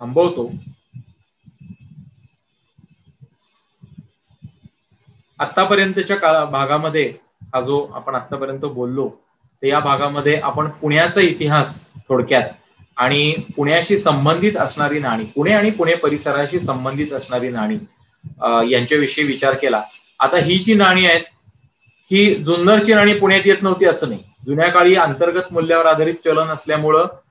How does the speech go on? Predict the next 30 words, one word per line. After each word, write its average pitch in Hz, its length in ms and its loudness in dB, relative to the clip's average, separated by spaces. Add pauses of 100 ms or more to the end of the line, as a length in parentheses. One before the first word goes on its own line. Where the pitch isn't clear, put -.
(240)
अ, 127 80 -12
त्या 135 220 0
त्या 180 160 2
कालखंडामध्ये 175 720 0
जेवढी 170 300 4
केवढी 220 220 4
वसाहत 185 460 2
या 165 80 2
ठिकाणी 139 340 -6
असेल, 123 300 -8 (340)
त्या 156 80 0
वसाहतीमध्ये 151 760 -2
या 147 120 0
सर्व, 147 440 -2 (200)
अ, 131 180 0
गोष्टी 135 360 -2
आपल्याला, 127 460 0 (1400)
अ, 120 80 -8
मोठ्या 123 240 -4
प्रमाणामध्ये 127 600 -2 (380)
आलेल्या 127 260 -4
दिसतात. 131 360 0 (680)
पुण्याचा 196 360 4
इतिहास 202 580 2
आणि 160 180 -10
पुणे 170 280 -2
व 185 120 -2
परिसराच्या 165 540 -4
नाण्यांचा 156 380 -6
इतिहास 135 440 -4